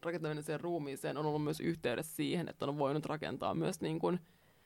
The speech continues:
silleen hyvällä tapaa riippuvaisempaa suhdetta niinku muihin ihmisiin. Saatko sä yhtään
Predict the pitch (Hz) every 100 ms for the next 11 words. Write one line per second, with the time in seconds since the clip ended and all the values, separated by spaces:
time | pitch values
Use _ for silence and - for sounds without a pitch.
0 | - _ - - 175 165 175 185 160 143
1 | 135 139 156 - - 104 82 165 156 160
2 | - - 202 190 - 190 185 208 - 190
3 | 190 170 180 185 196 196 208 196 - -
4 | _ - - _ _ _ _ _ _ _
5 | _ _ _ _ _ - - _ _ _
6 | _ - 165 156 - 175 175